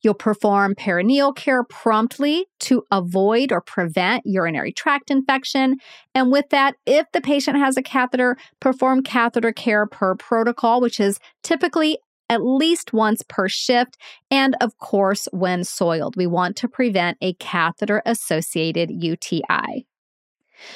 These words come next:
We also want to ensure daily bathing for our patients with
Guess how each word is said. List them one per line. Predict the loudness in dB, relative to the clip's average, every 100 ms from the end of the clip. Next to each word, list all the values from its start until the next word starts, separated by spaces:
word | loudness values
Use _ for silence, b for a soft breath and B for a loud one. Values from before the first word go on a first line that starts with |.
| B 0
We | 4
also | 4 4 2
want | 2 2
to | 2
ensure | 2 2 2 2 0
daily | 2 2 4 2 0 -2 0
bathing | 2 2 2 2 2
for | 0
our | 2 -2
patients | -2 -4 -2 -4 -2
with | -4